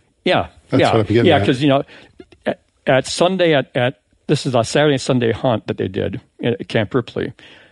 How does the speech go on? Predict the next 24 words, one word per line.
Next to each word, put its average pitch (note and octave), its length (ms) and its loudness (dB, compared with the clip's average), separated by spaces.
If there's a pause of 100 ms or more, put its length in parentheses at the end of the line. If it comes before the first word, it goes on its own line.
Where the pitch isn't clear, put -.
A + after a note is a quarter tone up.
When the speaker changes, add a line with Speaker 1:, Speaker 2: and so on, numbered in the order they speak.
Speaker 1:
Sunday E3+ 340 0
afternoon, C3+ 460 4
the A2 100 2
Army C3 380 2
basically A2+ 420 0
throws A#2+ 300 0
you A2 120 0
out. G2+ 380 0
You B2+ 140 -6
can't B2 280 0 (120)
go B2+ 100 -2
back A2 240 0
and A#2 100 -6
look A2 120 -4
for - 100 -10
your A2 80 0
deer. G#2 320 0
If G#2 140 -4
you - 20 -2
don't A#2 160 0
have A2 180 0
it, A2 120 -4 (440)
tough - 260 -10
luck. - 280 -6